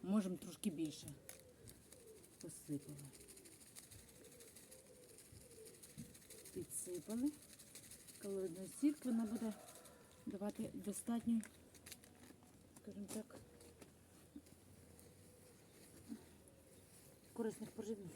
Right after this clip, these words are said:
речовин нашій рослині. Так, насипали. Колоїдна сірка є. Тепер беремо наш рододендрон.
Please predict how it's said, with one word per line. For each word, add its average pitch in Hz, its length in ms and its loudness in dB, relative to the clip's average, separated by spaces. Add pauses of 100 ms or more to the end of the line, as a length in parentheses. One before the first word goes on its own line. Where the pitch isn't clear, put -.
речовин 254 400 10 (200)
нашій 202 440 -2 (140)
рослині. 165 460 0 (1200)
Так, - 240 -10 (120)
насипали. 180 460 -4 (100)
Колоїдна 170 360 -2
сірка - 340 -4
є. 165 40 -4 (720)
Тепер 226 380 2 (1900)
беремо 202 300 8
наш 196 120 6 (160)
рододендрон. 175 1160 0